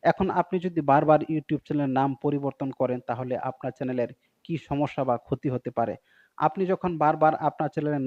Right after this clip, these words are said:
নাম এবং ক্যাটাগরি পরিবর্তন করবেন, আপনার চ্যানেলের সাবস্ক্রাইবার এবং অডিয়েন্স যারা রয়েছে আপনার প্রতি তারা বিরক্ত হয়ে যাবে এবং ধীরে ধীরে আপনার ভিডিওগুলো দেখা কমিয়ে দিবে। বন্ধুরা, চ্যানেল ডাউন হওয়ার অনেকগুলো কারণ রয়েছে,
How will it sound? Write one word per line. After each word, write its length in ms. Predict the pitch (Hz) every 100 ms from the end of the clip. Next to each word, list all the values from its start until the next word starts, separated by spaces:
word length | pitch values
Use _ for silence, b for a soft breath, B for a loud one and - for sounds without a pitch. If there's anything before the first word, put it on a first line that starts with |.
| 135
নাম 140 | 139 143 98
এবং 180 | 135 135
ক্যাটাগরি 460 | - 135 135 135 127 -
পরিবর্তন 420 | 135 139 135 139 131
করবেন, 300 | 127 120 120 160 b b b -
আপনার 280 | 151 165 151
চ্যানেলের 360 | 151 147 143 -
সাবস্ক্রাইবার 540 | 143 151 - - 147 147
এবং 160 | 143 143 -
অডিয়েন্স 340 | 139 156 156 -
যারা 240 | 139 135
রয়েছে 400 | 131 131 131 - 165 180 _ _ 156
আপনার 240 | 160 175
প্রতি 200 | 160 160
তারা 240 | 156 151 135
বিরক্ত 380 | 139 151 - 165
হয়ে 220 | 139 135
যাবে 200 | 127 123 - 127
এবং 120 | 131 127
ধীরে 180 | 131 143
ধীরে 240 | 135 127 - _ b b
আপনার 300 | 135 135 143
ভিডিওগুলো 420 | 135 135 143 135 127
দেখা 300 | 123 123 120 -
কমিয়ে 300 | 139 135 127
দিবে। 240 | 120 104 90 _ b b 151
বন্ধুরা, 280 | 180 185
চ্যানেল 280 | 170 175 170 139
ডাউন 220 | 139 147
হওয়ার 240 | 143 151 -
অনেকগুলো 340 | 143 156 147 143
কারণ 280 | 143 139 135
রয়েছে, 320 | 127 120 -